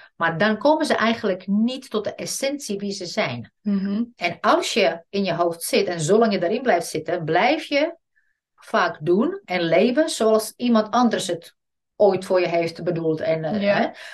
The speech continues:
Speaker 1: Maar zolang je, zodra je gaat voelen en in je hart voelen en echt werkelijk voelen wat, wat, wie jij bent en wat jij wil,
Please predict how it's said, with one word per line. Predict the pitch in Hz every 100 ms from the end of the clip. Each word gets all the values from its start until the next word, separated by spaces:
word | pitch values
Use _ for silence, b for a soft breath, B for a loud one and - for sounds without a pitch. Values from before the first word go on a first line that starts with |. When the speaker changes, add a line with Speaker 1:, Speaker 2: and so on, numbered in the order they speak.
| B
Speaker 1:
Maar | 185 170 180
zolang | 160 202 240 311 302
je, | 240 214
zodra | - 196 214 277
je | 277 233 214 - _ _ - _
gaat | - - -
voelen | - - 302 185 151 196 -
en | 180 175 - -
in | -
je | 180
hart | 165 170 -
voelen | - 180
en | 185
echt | 170 139
werkelijk | 165 294 - 226 196
voelen | - 214 190 170
wat, | 165 -
wat, | - 156 - -
wie | - 143 165 156
jij | 180 302
bent | 196 156
en | 160 160
wat | 147 -
jij | 180 262 311
wil, | 147 120 170 240